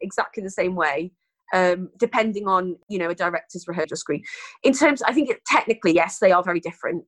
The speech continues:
Um, in terms of, you know, if you're on the Olivier, you've got to project to fill that, those, you know, thousand plus seats.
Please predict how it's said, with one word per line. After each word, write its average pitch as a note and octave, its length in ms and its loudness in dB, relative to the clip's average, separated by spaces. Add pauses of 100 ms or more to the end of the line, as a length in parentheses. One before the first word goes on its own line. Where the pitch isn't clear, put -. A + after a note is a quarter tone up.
Um, E3+ 320 0 (380)
in F3 120 0
terms F3 380 -2
of, F3 100 -2
you F#3 60 -6
know, F3 100 0
if E3 220 -2
you're F#3 100 4
on E3+ 120 0
the E3+ 100 2
Olivier, E3+ 380 0
you've E3+ 200 -6
got E3+ 120 -2
to D#3+ 60 -6
project - 680 -4 (360)
to G3+ 100 -8
fill F3 580 4
that, F3 220 2 (280)
those, E3+ 360 -2 (160)
you G3+ 100 -6
know, D3+ 140 -4 (460)
thousand E3+ 420 0
plus F3 220 -8
seats. - 580 -14